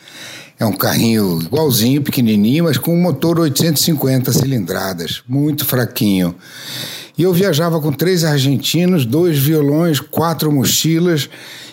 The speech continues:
e a gente já tava voltando da Grécia. A gente tinha saído da Inglaterra, tinha ido até a Grécia, voltado pela Espanha, rodado a Europa toda, e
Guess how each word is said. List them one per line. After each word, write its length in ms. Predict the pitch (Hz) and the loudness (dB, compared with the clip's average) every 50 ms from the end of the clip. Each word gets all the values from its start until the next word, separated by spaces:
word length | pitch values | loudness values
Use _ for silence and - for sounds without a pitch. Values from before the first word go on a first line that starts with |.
| - - | -6 -2
e 80 | 156 | 0
a 80 | 160 147 | 2 2
gente 240 | 120 135 151 139 123 | 2 2 2 2 2
já 160 | 135 143 120 | 0 0 -2
tava 240 | - - 143 135 131 | 0 0 0 0 2
voltando 460 | 123 117 127 113 107 - 131 123 120 | 2 2 0 0 0 0 0 2 2
da 100 | 135 139 | 2 0
Grécia. 540 | 127 - 101 90 87 85 82 - - - 92 | -2 0 0 0 0 0 0 0 -2 -2 -2
A 20 | |
gente 180 | 82 101 95 92 | -2 -2 -2 -2
tinha 180 | - 123 107 | -2 0 0
saído 300 | 92 - 120 110 107 98 | 0 0 0 0 0 0
da 100 | 110 110 | 0 0
Inglaterra, 680 | 104 95 101 98 - - - - 123 139 139 123 117 127 | 0 0 0 -2 -4 -4 -4 -2 0 0 2 2 0 0
tinha 300 | 120 - - 123 113 113 | -2 -2 -2 0 0 0
ido 140 | 113 110 107 | 0 0 -2
até 200 | 98 - 139 139 | -2 -2 -2 -2
a 60 | 117 | 0
Grécia, 680 | 95 92 104 107 117 127 131 127 123 - 147 135 131 - - - - - - - - - - - - - - - - _ | -2 -2 0 0 2 2 0 0 0 0 0 -2 -2 -4 -10 -20 -20 -20 -20 -18 -18 -16 -16 -16 -16 -16 -18 -18 -14 _
voltado 720 | - 104 113 139 139 - - - 127 120 127 127 123 117 110 | -4 -2 0 2 2 0 0 -2 -4 -2 -2 -2 -2 -2 -2
pela 220 | - 120 110 104 | -2 -2 -2 -4
Espanha, 580 | - - - - - 120 123 127 131 131 123 110 - | -6 -6 -6 -4 -2 0 0 2 2 2 0 0 -2
rodado 500 | - 107 113 117 90 110 110 113 107 107 | -4 -2 -4 -4 -2 -2 -4 -2 0 0
a 20 | |
Europa 360 | 104 101 117 120 117 - 131 117 | 0 0 0 -2 -2 -2 -4 -6
toda, 580 | - - 123 120 120 127 123 123 131 131 127 131 - - - - - - - - - - - - _ | -4 -4 -2 0 0 0 0 0 0 -2 -2 -6 -12 -20 -20 -18 -18 -16 -16 -16 -18 -20 -20 -8 _
e 480 | - 143 147 156 160 170 180 170 - | 0 2 2 4 4 4 2 0 -2